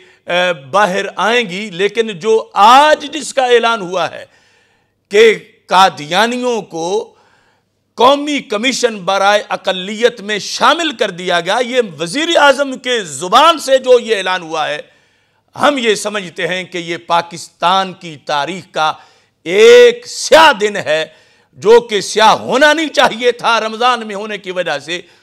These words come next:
मुनव्वर दिन था, मगर इसमें ये जो करतूत किया गया है, हमारे हज़ारों शहीदों की रूहें तड़प उठी हैं जिन्होंने ख़त्म नबूवत के लिए जानें दी थीं और हमारे अकाबिरीन जिन्होंने दिन रात मेहनत करके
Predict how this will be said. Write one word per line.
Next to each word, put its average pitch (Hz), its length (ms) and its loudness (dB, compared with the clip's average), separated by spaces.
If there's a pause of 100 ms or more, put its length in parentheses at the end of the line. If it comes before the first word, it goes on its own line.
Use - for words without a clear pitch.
(140)
मुनव्वर 277 480 0
दिन 180 220 -6
था, 160 240 -4
मगर 208 240 -8
इसमें 208 280 -12
ये 196 160 -6
जो 175 160 -8
करतूत 320 520 -6
किया 196 260 -6
गया 160 220 -4
है, 143 240 -10 (680)
हमारे 233 480 4 (300)
हज़ारों 233 720 4
शहीदों 220 640 -6
की 196 220 -6 (380)
रूहें 254 340 0 (100)
तड़प 311 300 6
उठी 202 240 -8
हैं 170 280 -8 (260)
जिन्होंने 202 340 -6
ख़त्म 214 340 -4
नबूवत 196 380 -8
के 180 120 -10
लिए 160 220 -8
जानें 165 400 -6
दी 143 140 -12
थीं 139 220 -14 (380)
और 147 100 -4
हमारे 185 380 0
अकाबिरीन 165 840 -4 (300)
जिन्होंने 226 420 -6
दिन 180 260 -6
रात 233 400 4
मेहनत 190 440 -8
करके 175 320 -6